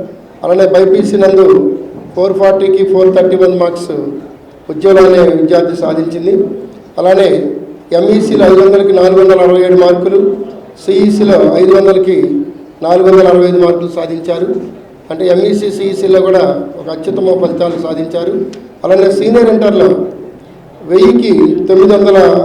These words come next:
ఎనభై ఎనిమిది మార్కులు అడక మధుకిరణ్, అలానే ఎస్కే శిరోమణి ఇద్దరు సాధించారు తొమ్మిది వందల ఎనభై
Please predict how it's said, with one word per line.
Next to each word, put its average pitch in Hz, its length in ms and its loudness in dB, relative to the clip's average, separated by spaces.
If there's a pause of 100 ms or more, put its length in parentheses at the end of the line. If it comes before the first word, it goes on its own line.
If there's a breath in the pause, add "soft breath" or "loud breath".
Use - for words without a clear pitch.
(320)
ఎనభై 196 320 2
ఎనిమిది 190 300 4
మార్కులు 185 360 2 (1200)
అడక 196 220 -2 (2500)
మధుకిరణ్, 202 500 2 (640)
అలానే 202 340 2
ఎస్కే 190 260 4 (260)
శిరోమణి 190 560 4
ఇద్దరు 196 280 -2
సాధించారు 190 500 0 (480)
తొమ్మిది 185 240 -2
వందల 185 280 4
ఎనభై 180 180 2